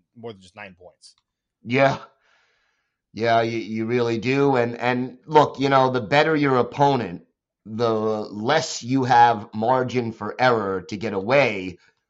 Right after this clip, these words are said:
Speaker 2: with something like that. And hopefully, hopefully, uh, you know, this is something that the team can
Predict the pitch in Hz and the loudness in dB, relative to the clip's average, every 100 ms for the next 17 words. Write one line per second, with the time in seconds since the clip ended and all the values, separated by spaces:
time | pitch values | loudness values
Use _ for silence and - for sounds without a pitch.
0 | _ - 117 113 117 - - 113 110 104 | _ -6 0 0 -2 -12 -2 -2 -2 -6
1 | 95 90 - 60 - _ _ _ _ _ | -6 -8 -14 -18 -20 _ _ _ _ _
2 | _ _ - 107 104 101 101 101 101 101 | _ _ -10 -6 -4 -4 -4 -6 -6 -8
3 | 101 - _ _ _ _ _ - - 139 | -10 -14 _ _ _ _ _ -16 2 4
4 | 190 - 123 80 - _ _ _ _ _ | 4 0 -8 -8 -14 _ _ _ _ _
5 | _ _ - 226 233 - 92 71 58 - | _ _ 6 6 6 -2 -12 -12 -16 -20
6 | _ _ _ _ - 101 101 98 92 95 | _ _ _ _ -4 0 2 2 0 -2
7 | 92 82 - _ _ 110 117 101 95 92 | -6 -8 -16 _ _ -6 -4 -4 -6 -2
8 | 131 123 - - - _ _ _ _ 69 | -2 -2 -8 -12 -18 _ _ _ _ -8
9 | 107 113 110 104 - - _ _ _ _ | -2 -2 -4 -10 -14 -20 _ _ _ _
10 | _ - - 123 123 123 117 110 107 - | _ -12 -2 -2 -2 -4 -4 -6 -8 -10
11 | 120 120 120 123 110 110 113 113 110 | -8 -6 -6 -4 -2 0 -2 -2 -6